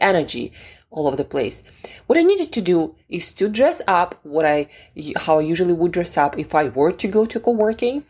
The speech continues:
sit at a designated space, like a smaller table where I put my, um, laptop, my mouse. Um, the place faces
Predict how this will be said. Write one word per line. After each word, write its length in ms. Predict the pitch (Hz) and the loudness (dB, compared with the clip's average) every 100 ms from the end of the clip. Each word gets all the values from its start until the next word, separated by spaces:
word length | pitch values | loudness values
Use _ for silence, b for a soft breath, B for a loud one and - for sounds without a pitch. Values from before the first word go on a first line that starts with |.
| B B B B B | B B B B B
sit 240 | - 262 392 | -4 2 4
at 80 | |
a 220 | 392 359 b b b _ _ 151 | 4 2 b b b _ _ 0
designated 760 | 240 302 240 233 226 233 226 - _ | 2 2 2 2 2 0 -2 -8 _
space, 720 | - - - 262 180 214 - b b _ | -18 -6 0 2 2 -2 -8 b b _
like 220 | 165 147 | -10 -8
a 40 | - | -6
smaller 300 | 185 208 214 | 0 2 2
table 520 | - 190 185 190 180 | 0 0 2 2 2
where 200 | 151 143 | 0 0
I 100 | 135 | 0
put 380 | - 151 147 - | -6 -12 -12 -8
my, 240 | 139 123 B B B - | -8 -8 B B B -16
um, 240 | - - _ _ _ _ _ _ - - | -14 -14 _ _ _ _ _ _ -14 -2
laptop, 680 | 180 185 185 180 180 175 b b _ | 2 2 4 4 4 2 b b _
my 160 | 170 - | -12 -4
mouse. 500 | 165 196 202 196 - b b _ | 0 2 0 -2 -10 b b _
Um, 680 | - 147 143 139 139 - 139 | -2 -2 -2 -6 -10 -10 -6
the 260 | 139 156 147 | 0 2 2
place 500 | - 175 170 165 - | 0 2 2 0 -8
faces 640 | - - 151 - 135 - | -6 -2 0 0 -4 -4